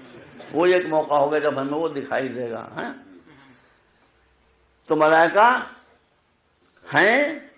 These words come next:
मलाइका से जो आदमी इनकार करे वो मुसलमान नहीं है, इसमें कोई इख्तलाफी बात नहीं है। मैं बार बार क्यों कहूँ, जो भी मैं कह रहा हूँ बात हुआ है, जो सुन्नी, शिया, देवबंदी, बरेलवी, सलफी सब मानेंगे, वही बात मैं कहूँगा।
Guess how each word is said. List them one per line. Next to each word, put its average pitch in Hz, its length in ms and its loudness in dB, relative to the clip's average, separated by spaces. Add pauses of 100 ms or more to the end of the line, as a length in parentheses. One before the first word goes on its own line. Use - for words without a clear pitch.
(340)
मलाइका 131 380 2
से 175 160 0
जो 156 100 2
आदमी 151 300 2
इनकार 156 380 2
करे 165 220 0
वो 202 160 0
मुसलमान 117 580 -2
नहीं 220 200 -4
है, 110 260 -12 (1040)
इसमें 147 260 -8
कोई 214 220 4
इख्तलाफी 196 380 2
बात 214 240 4
नहीं 202 120 -6
है। 175 60 -4
मैं 156 100 -4
बार 147 160 4
बार 175 100 0
क्यों 233 200 -4
कहूँ, 160 300 0 (320)
जो 240 280 4
भी 269 100 0
मैं 240 160 0
कह 220 120 0
रहा 190 140 0
हूँ 185 100 2
बात 160 220 4
हुआ 156 160 0
है, 170 80 -2
जो 180 140 -4 (160)
सुन्नी, 196 340 -6
शिया, 160 360 -2
देवबंदी, 156 500 -2
बरेलवी, 147 420 -2
सलफी 156 360 -4
सब 185 200 -2
मानेंगे, 151 400 -2 (160)
वही 175 180 4
बात 143 220 0
मैं 113 100 -8
कहूँगा। 101 340 -12